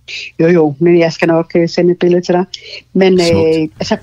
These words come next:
Speaker 1: ja, altså, jeg synes, øh, <clears throat> det er jo vigtigt, at vi alle ved, at vi har en fortid, og, øh, hvad man er kommet af, og at, øh, at være ung, også i dag, og dengang, det gjorde, at man skal, man skal prøve sig selv af på forskellige måder,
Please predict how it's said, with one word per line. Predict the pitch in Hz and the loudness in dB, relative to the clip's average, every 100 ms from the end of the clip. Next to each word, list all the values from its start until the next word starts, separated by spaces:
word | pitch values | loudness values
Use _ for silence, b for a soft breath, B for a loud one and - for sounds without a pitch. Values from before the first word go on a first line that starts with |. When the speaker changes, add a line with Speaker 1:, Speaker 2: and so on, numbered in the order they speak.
| - - - - | -12 -18 -6 -2
Speaker 1:
ja, | 202 214 | 0 0
altså, | 214 220 | -4 -2
jeg | 214 220 | -2 -2
synes, | 247 226 - | -2 -4 -2
øh, | 202 196 - | -2 -2 -6
<clears throat> | _ | _
det | 311 240 220 | 0 2 0
er | |
jo | 202 | -2
vigtigt, | 254 - 240 | -2 -4 -4
at | |
vi | 196 | -2
alle | 196 196 _ | -4 -6 _
ved, | 175 208 220 | -12 -8 -8
at | |
vi | 214 | -4
har | 196 | -4
en | 196 190 | -4 -4
fortid, | 196 220 - 208 | -6 -6 -6 -4
og, | 190 180 175 b b b _ _ | -2 -4 -4 b b b _ _
øh, | 180 | -2
hvad | 175 175 | -2 -2
man | 175 | -4
er | |
kommet | 180 180 190 202 | -2 -2 0 0
af, | 180 170 | -2 -2
og | 175 165 160 - | -4 -6 -8 -8
at, | 185 - - | -8 -6 -4
øh, | 170 165 165 - | -2 -2 -4 -4
at | 170 | -2
være | 180 | 0
ung, | 185 196 226 - _ _ _ | 2 2 0 -6 _ _ _
også | - 175 175 | -4 -4 -4
i | |
dag, | - 190 - 185 _ | -2 -2 -2 -12 _
og | - 190 | -6 -4
dengang, | 196 190 202 185 190 185 b b b _ | 0 -2 -2 -4 -6 -14 b b b _
det | 185 185 | -2 -2
gjorde, | 208 190 190 | 0 0 0
at | 185 | 0
man | 170 | -2
skal, | 165 - 165 156 165 - 196 | -4 -4 -2 -2 -6 -12 -6
man | 180 160 | -4 -4
skal | - 165 151 151 - | -4 -4 -4 -6 -6
prøve | - 165 | -4 -2
sig | - | -4
selv | - 196 | -4 -2
af | 170 175 - | -2 -2 -2
på | 175 160 | -2 -2
forskellige | - - 180 185 | -6 -4 0 2
måder, | 180 165 175 | 2 2 0